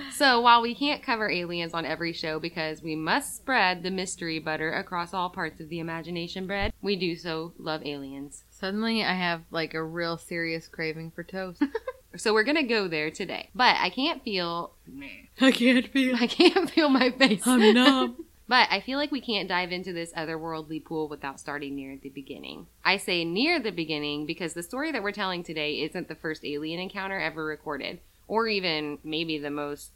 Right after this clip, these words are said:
Speaker 1: spectacular. But it did seem to be the one to get the ball rolling in the alien craze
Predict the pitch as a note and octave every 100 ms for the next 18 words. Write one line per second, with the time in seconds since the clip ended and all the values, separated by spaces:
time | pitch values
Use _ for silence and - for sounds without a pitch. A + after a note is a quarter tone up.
0 | - - D3 - D3 - - - - _
1 | G#3 G#3+ G3+ D4 D4 D#4 C#4 A3+ G#3 F#3
2 | F3+ F3 G3 - F#3 E3 E3 - G3+ G#3+
3 | F#3 E3+ E3 D3+ D#3 D3+ E3+ G#3 A3 -
4 | F3 E3 D#3+ D#3+ D#3+ D#3 D#3 - D3 C#3+
5 | D3